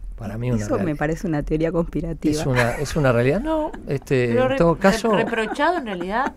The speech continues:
Speaker 3: por su, en todo caso sería el,
Speaker 1: "Queremos
Speaker 3: su propia, su
Speaker 1: trabajo",
Speaker 3: propia
Speaker 1: y,
Speaker 3: interna.
Speaker 1: y el otro les dice, "Sí, estamos trabajando y vamos a lograrlo".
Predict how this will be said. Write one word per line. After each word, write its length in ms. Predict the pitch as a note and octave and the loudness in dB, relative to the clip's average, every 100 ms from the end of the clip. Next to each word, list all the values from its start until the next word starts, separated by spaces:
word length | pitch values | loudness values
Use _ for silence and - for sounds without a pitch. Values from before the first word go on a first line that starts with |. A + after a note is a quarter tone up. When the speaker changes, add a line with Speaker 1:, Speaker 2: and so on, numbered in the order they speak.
| - - - - - - - | -8 -10 -10 -12 -16 -18 -6
Speaker 3:
por 160 | F3+ | -4
su, 100 | F3 E3+ | -4 -10
en 80 | - | -8
todo 180 | D3+ D3+ | -6 -4
caso 220 | G#3+ B3+ | -4 -4
sería 300 | G3+ E3+ G3+ | -4 -2 2
el, 60 | E3 | 8
Speaker 1:
"Queremos 320 | E3+ A3 G#3+ | 10 12 12
Speaker 3:
su 60 | G#3+ | 12
propia, 100 | G3 | 12
su 60 | |
Speaker 1:
trabajo", 300 | F#3+ G#3 A3 | 12 12 12
Speaker 3:
propia 300 | - A3 G#3 | 12 12 12
Speaker 1:
y, 40 | F#3 F3 D#3+ | 12 12 10
Speaker 3:
interna. 240 | D#3+ E3 | 10 8
Speaker 1:
y 40 | E3 | 8
el 140 | E3+ | 8
otro 260 | F#3+ - F3+ | 6 6 8
les 160 | E3 | 8
dice, 360 | D#3 F3 F3+ F3 | 8 4 2 -2
"Sí, 320 | - A#3 A3+ | -2 0 0
estamos 340 | G3 G3+ G#3 G3 | 2 4 4 4
trabajando 640 | E3+ E3+ D#3 F3+ F#3+ F3+ | 4 2 2 0 -2 -2
y 60 | E3 | -2
vamos 380 | E3+ F3+ D#3 D#3+ | -2 -2 -4 -6
a 80 | |
lograrlo". 500 | D3 C#3+ D3+ F3 F#3 | -6 -6 -4 -4 -4